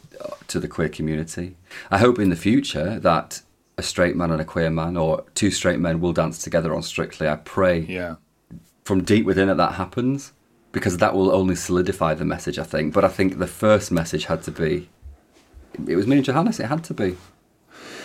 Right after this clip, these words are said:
Speaker 2: Yeah, because I don't know what you think, but, you know, when I've been talking to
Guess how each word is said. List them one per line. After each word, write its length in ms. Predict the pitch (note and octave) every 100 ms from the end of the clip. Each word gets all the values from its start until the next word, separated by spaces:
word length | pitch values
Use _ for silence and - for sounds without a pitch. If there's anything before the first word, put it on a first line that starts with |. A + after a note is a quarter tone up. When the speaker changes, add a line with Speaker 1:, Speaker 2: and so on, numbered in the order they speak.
| - -
Speaker 2:
Yeah, 380 | - G3+ G#3+ A3+
because 380 | G3 F3+ G#3 F#3 -
I 140 | E3+
don't 120 | G#3+ G#3
know 160 | E3
what 220 | C3+ B2
you 380 | A#2+ A#2+ A#2+ B2+ - _
think, 440 | - F#2 E2+ - - _
but, 300 | B2 A2+ A#2+ _
you 80 | F#3
know, 160 | C#3+ G#2
when 140 | A#2
I've 100 | A2
been 160 | A2 A2+
talking 460 | G#2+ G#2 - G#2+ G2+
to 200 | C3